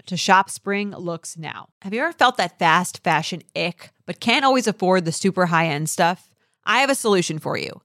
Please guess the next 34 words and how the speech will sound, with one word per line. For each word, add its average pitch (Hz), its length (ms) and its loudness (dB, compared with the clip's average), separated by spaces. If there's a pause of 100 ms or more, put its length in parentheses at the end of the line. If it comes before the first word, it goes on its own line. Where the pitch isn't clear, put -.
(260)
Nuuly. 185 480 0 (380)
Nuuly 302 300 2
has 262 140 2 (120)
everything 254 380 2
you 247 100 4
need 185 240 0
to 180 80 -6
bring 175 160 -2
your 185 120 0
closet 180 360 2
up 170 100 -2
to 170 100 -10
speed 160 300 -6
for 170 80 -6
the 151 80 -10
season 151 420 -8
without 180 300 2
breaking 170 320 -4
the 156 60 -8
bank. - 380 -8 (600)
Free 294 240 -2
your 370 120 2
closet 208 460 2
of 170 120 -2
impulse 220 320 2
purchases 160 520 -4
and - 160 -12
skip - 280 -2
the 233 100 -4
buyer's 170 360 4
remorse 160 360 -4
by 156 120 -2
renting 165 380 -2
instead. 151 440 -8